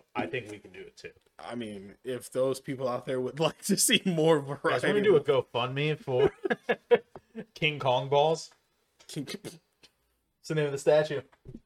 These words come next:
Speaker 1: It's amazing. Man, it's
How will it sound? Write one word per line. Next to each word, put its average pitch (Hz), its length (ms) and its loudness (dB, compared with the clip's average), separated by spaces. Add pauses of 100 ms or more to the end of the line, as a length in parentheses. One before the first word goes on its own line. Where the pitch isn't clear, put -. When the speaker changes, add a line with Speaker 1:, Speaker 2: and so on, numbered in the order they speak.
(380)
Speaker 1:
It's - 160 -12
amazing. 127 440 -2 (1120)
Man, 127 320 -6
it's - 420 -8